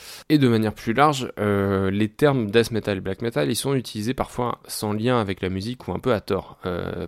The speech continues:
particulièrement dans les fanzines, parce qu'à l'époque, euh, voilà, on est, euh, à un, dans les années quatre-vingts notamment, dans une, un flou, euh, sur, euh, les, la description des genres. Aujourd'hui, c'est très compartimenté, on voit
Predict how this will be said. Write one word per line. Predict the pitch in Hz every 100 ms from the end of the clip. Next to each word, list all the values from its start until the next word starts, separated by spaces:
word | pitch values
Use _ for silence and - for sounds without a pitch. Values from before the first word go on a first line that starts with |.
| -
particulièrement | - - - 110 135
dans | 110
les | 95
fanzines, | - 107 98 120 117 - - - - _
parce | - -
qu'à | 117 104
l'époque, | 90 101 104 -
euh, | 85 82 82
voilà, | 85 90
on | 90 85
est, | 101
euh, | 92 85 - - - - _ _ _ -
à | 92 92
un, | 90 90 - - - - -
dans | 95
les | 90 92
années | 90
quatre-vingts | 95 - 110 107 107
notamment, | 98 95 101 113
dans | 101 90
une, | 87
un | 90 92 95
flou, | - - 131 135 -
euh, | 92 90 87 85 87
sur, | - - - 101
euh, | 87 82 85
les, | 92
la | 92 82
description | 90 92 - - - 107
des | 90
genres. | 92 123 120
Aujourd'hui, | 98 95 92
c'est | 98 -
très | - 98
compartimenté, | 95 92 - 95 90 107
on | 104 87
voit | 90 92 87